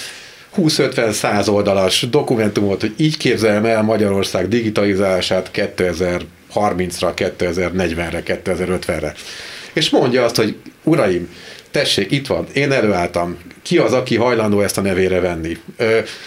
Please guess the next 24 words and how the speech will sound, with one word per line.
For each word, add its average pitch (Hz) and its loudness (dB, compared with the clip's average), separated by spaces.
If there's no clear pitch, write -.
ebben 170 2
az 110 2
esetben 143 2
azt 143 2
mondom, 139 2
hogy 131 4
akkor, 127 2
akkor 131 0
tudnék 107 0
jó 98 2
hiszemű 92 0
lenni, 85 0
mert 175 2
akkor 151 2
az, 104 0
akkor, 131 0
akkor, 135 0
akkor, 127 -2
akkor 123 -2
azt 110 0
mondom, 101 -4
egyértelműek 104 0
a 98 0
céljai, 135 2